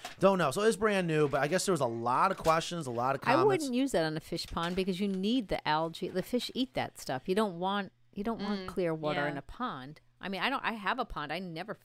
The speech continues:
Speaker 2: feed the fish. They, and the frogs, they just eat what's growing in there.
Speaker 1: Yeah, so
Speaker 3: Interesting.
Speaker 1: true. So true. When I used to grow coral, um, I was one of those people that could grow the hardest coral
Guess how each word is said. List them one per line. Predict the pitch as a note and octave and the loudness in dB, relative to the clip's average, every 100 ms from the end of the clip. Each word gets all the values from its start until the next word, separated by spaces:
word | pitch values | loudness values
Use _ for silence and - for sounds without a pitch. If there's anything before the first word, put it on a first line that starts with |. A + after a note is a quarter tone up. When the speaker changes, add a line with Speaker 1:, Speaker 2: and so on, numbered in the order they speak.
| - - | -20 -14
Speaker 2:
feed | C#3+ G3+ E3 | -10 -8 -10
the | - | -16
fish. | - A#2 C3 - | -10 -10 -10 -8
They, | E3 D#3+ - | -10 -10 -16
and | D3+ | -16
the | |
frogs, | B2+ C3+ C3 F3 F#3 | -12 -8 -8 -8 -10
they | F3 | -10
just | F3+ - | -12 -10
eat | E3 F#3+ | -12 -10
what's | D#3+ - - _ | -14 -16 -20 _
growing | - D3+ A#3+ | -14 -12 -10
in | B2+ A2 | -12 -8
there. | B2 | -2
Speaker 1:
Yeah, | A#2+ - | -2 -2
so | - D3 | 0 2
Speaker 3:
Interesting. | C3+ - B2+ | 0 -2 -4
Speaker 1:
true. | A2 | -4
So | - D3 C3+ | 0 0 0
true. | - C#3 A#2 | 0 0 0
When | A#2+ | -2
I | A#2+ | -2
used | C3+ - | -2 -4
to | |
grow | A#2 C3 A#2 | -2 -2 -2
coral, | - A#2 A#2+ C#3 C#3+ - _ _ - _ _ | -2 0 2 0 -4 -20 _ _ -20 _ _
um, | B2+ A#2 A2 G#2+ | -4 -2 -2 -2
I | A#2 C3 C3 C#3 | -2 0 -2 -4
was | C#3 C3+ A#2 | -6 -6 -4
one | A#2+ B2 | -8 -6
of | B2+ | -2
those | C3+ C#3 | -2 -2
people | D3+ B2 A#2 A2+ | -4 -2 0 0
that | A2+ | -2
could | A2+ | -6
grow | - A#2 G#2 | -2 -2 -2
the | |
hardest | D#2+ G#2 A#2+ E3 - | -4 -6 -4 -6 -6
coral | C3 G2+ D#2+ | -6 -4 -6